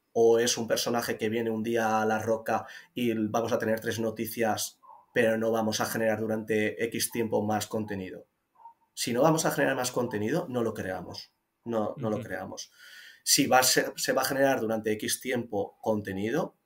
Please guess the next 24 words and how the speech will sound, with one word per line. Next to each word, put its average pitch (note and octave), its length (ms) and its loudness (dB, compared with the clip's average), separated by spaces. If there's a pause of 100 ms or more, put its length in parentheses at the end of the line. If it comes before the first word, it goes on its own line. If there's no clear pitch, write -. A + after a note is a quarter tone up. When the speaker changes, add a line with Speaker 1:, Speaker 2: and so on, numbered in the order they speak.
(160)
Speaker 1:
entonces - 440 -2
sí A#2+ 100 -4
que A2 80 -2
se G2 140 -2
genera, F#2+ 360 -6
no G#2+ 120 -2
hay G#2 60 -2
ningún G2+ 260 -4
problema. F2+ 420 -12 (560)
Speaker 2:
Ujú. C3+ 100 -6
Speaker 1:
Eh, A#2 720 8
a B2+ 100 4
nivel B2 240 4
publicitario C#3 600 4
lo A#2+ 100 0
necesita A2+ 880 0
publicidad, A2 580 0 (380)
o G#2 60 -16
sea, G2+ 140 -2
hay G2+ 80 0
un G#2+ 100 -2
criterio A2 400 0
de G#2+ 120 2
publicidad. G2+ 720 -4